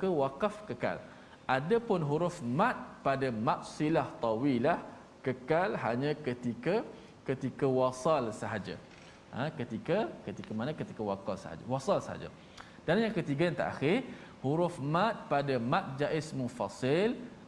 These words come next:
ada pada resam, ada pada penulisan. Nampak alif, eh, waw, ya sama ada. Tiga-tiga itulah. Okey. Adapun huruf mat pada mat silah tawilah tidak ada pada resam. Ha, dia tidak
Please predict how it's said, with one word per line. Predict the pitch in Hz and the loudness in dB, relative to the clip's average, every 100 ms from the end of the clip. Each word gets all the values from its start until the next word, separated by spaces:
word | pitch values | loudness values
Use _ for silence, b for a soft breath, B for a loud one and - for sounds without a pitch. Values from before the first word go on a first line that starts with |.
| - | 0
ada | 143 180 196 190 | 0 2 2 2
pada | 156 143 135 | 2 2 2
resam, | 123 - 90 - | 0 0 -2 -2
ada | - 135 165 | -2 2 2
pada | 175 139 127 | 2 2 2
penulisan. | 127 120 120 113 90 98 - | 0 0 0 0 -2 -2 -6
Nampak | 120 147 160 156 - | 0 0 2 2 2
alif, | 110 117 127 123 120 - | 0 2 4 4 0 -4
eh, | 90 87 107 | -4 0 4
waw, | 127 123 123 123 - | 6 6 4 2 -2
ya | 107 123 123 120 | 2 4 4 2
sama | 110 92 95 | 0 -2 -2
ada. | 95 90 - | -4 -6 -6
Tiga-tiga | 113 113 107 | -4 -2 -2
itulah. | 123 170 - B B B B | 0 0 -2 B B B B
Okey. | 98 - 170 262 B B B | -6 -2 0 0 B B B
Adapun | 127 156 262 262 214 | -2 0 0 2 4
huruf | 175 160 - | 4 2 2
mat | 180 269 - - | 2 2 0 -2
pada | 151 147 139 131 | 0 2 2 0
mat | 104 120 208 214 - | -2 0 0 0 -2
silah | 160 135 - | 0 0 0
tawilah | 113 113 131 160 160 | 0 2 2 0 0
tidak | 131 107 123 | -2 0 0
ada | 120 | -2
pada | 113 110 101 | -2 -2 -2
resam. | 98 - 92 92 90 92 95 101 - 117 | -4 -4 -2 -2 -2 -4 -6 -10 -8 -2
Ha, | 160 | 0
dia | 160 | 0
tidak | 139 127 | 0 0